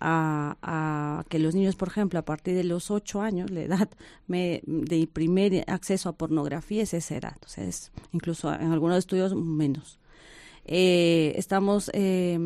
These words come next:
acceden más a contenidos donde la conducta alimentaria se fomenta tanto,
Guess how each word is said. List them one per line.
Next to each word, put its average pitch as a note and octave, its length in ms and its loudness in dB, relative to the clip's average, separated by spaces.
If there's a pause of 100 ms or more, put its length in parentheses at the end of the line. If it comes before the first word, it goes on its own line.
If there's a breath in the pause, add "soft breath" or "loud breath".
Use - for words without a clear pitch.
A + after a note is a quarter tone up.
(420)
acceden G3 640 2
más G3+ 320 4
a E3 340 2
contenidos F#3 640 2
donde E3 300 4
la D#3 140 0
conducta D#3+ 420 -2
alimentaria F#3 680 0
se F#3 140 -2
fomenta D#3+ 500 0
tanto, F#3+ 560 -2